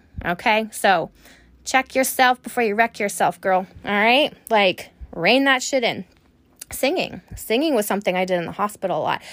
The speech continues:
For my lungs, yes, but also for just my morale. It does decrease stress.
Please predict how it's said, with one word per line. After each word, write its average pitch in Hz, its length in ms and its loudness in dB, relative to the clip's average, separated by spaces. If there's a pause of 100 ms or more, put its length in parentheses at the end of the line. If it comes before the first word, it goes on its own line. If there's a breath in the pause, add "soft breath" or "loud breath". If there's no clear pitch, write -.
(140)
For 240 160 2
my 185 140 4
lungs, 208 600 2
yes, 180 600 0
but 208 160 2
also 226 640 2
for 196 360 0
just 196 300 -2
my 190 140 -4
morale. 202 520 0 (240 loud breath)
It 196 180 0
does 185 220 0
decrease 226 480 -4
stress. - 460 -2